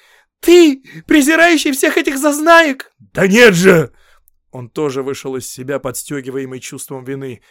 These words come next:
"Просто потом я смогу стать консулом!" Пламя негодования погасло в её глазах, задутое холодным ветром логики.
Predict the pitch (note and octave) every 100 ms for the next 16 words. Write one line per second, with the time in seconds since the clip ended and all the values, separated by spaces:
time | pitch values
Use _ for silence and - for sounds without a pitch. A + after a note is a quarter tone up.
0 | _ _ - A#3+ - A#3 A#3 B3 A#3 A3
1 | A#3+ A#3 A#3+ - A#3 - B3+ A3+ - G#3+
2 | F3 C#3 G#2+ _ _ _ _ _ _ _
3 | _ _ _ _ _ _ _ - C3+ D3
4 | C#3 C3+ C3 C3 C3 C#3+ C#3+ C3 A#2+ _
5 | C#3 B2+ C3+ B2+ - B2 G#2+ G#2 G#2+ -
6 | A2+ A#2 A#2+ C3 G2+ A#2 A#2 B2 B2+ A2+
7 | - A#2+ B2 A#2 A2+ A2+ G#2+ A2+ A2 G#2+
8 | G#2 G2 _ E2+